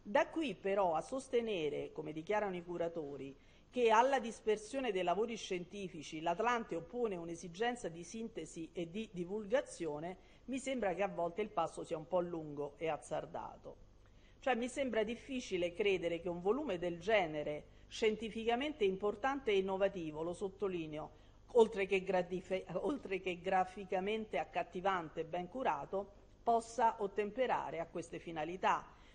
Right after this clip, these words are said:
cioè rivolgersi a una vasta gamma di curiosi, più o meno colti, privi però di conoscenze e acquisizioni specifiche.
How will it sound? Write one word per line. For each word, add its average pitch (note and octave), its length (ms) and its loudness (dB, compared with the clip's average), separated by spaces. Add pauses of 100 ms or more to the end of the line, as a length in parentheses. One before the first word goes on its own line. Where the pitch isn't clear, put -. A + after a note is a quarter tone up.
(140)
cioè C4 160 8
rivolgersi B3 720 4
a G#3 60 4
una G3+ 160 4
vasta G#3+ 340 4
gamma G3+ 300 4
di F#3 120 -2
curiosi, G#3+ 720 2
più G3+ 200 0
o F#3 40 2
meno F#3 680 -2 (640)
colti, G#3+ 600 2 (300)
privi C4+ 340 2
però A3+ 320 6
di G#3 140 -4
conoscenze F3 800 -2
e D#3+ 40 2
acquisizioni D#3 920 -6
specifiche. - 920 -12